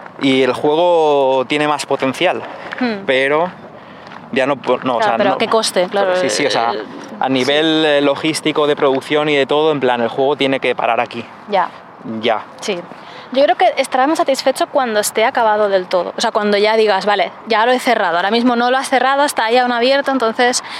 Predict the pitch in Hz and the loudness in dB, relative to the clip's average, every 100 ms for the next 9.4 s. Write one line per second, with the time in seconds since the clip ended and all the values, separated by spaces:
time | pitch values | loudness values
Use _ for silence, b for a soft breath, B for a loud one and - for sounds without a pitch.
0 | B B - 233 247 285 269 294 - - | B B -4 0 4 4 2 -4 -8 -10
1 | - 233 - 233 262 302 285 277 269 262 | -6 -6 -2 0 2 0 0 2 2 2
2 | 233 214 240 269 269 277 254 247 233 214 | 4 4 4 2 0 2 2 4 4 4
3 | 214 220 196 214 208 - 196 202 - B | 4 4 2 0 -2 -4 -4 -4 -16 B
4 | B B B B - 269 254 247 240 269 | B B B B -4 0 2 2 2 4
5 | 330 311 302 - 220 - 277 277 262 262 | 2 4 0 2 0 0 -2 0 4 4
6 | 277 277 269 262 247 - 277 254 254 240 | 4 2 0 0 -2 0 0 0 -4 -2
7 | 226 247 247 240 262 254 247 240 233 247 | 0 0 0 0 2 2 2 0 0 0
8 | 226 - 208 208 196 - - 202 196 220 | 0 -2 -2 -2 -4 -6 -2 0 0 0
9 | - 202 180 214 | 0 0 2 0